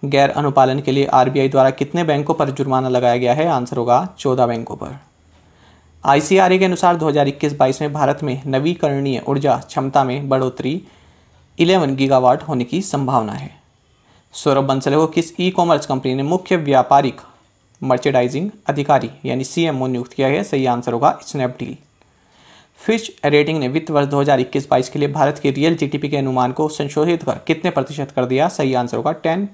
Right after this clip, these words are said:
प्रतिशत, दस प्रतिशत। रमेश पौड, जिनका हाल ही में निधन हो गया, किस खेल से जुड़े हुए थे? सही आंसर होगा क्रिकेट।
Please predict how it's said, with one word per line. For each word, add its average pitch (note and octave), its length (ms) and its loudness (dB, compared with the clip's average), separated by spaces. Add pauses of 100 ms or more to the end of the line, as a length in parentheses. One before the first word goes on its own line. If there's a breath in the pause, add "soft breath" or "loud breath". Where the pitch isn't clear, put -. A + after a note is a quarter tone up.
(160)
प्रतिशत, - 540 -8 (120)
दस D3 240 -4
प्रतिशत। - 380 -10 (1040 soft breath)
रमेश F#3+ 440 2
पौड, B2 240 2
जिनका C3+ 320 0
हाल C3+ 240 4
ही C#3+ 60 -2
में C#3 80 -2
निधन C#3 200 -2
हो C3 80 -2
गया, D3 140 0
किस - 240 -8
खेल E3+ 260 0
से C3+ 140 -2
जुड़े A#2+ 220 -2
हुए B2 220 0
थे? D#3 160 -2
सही C3+ 280 -2
आंसर B2 260 0
होगा B2 200 2 (180)
क्रिकेट। - 380 -8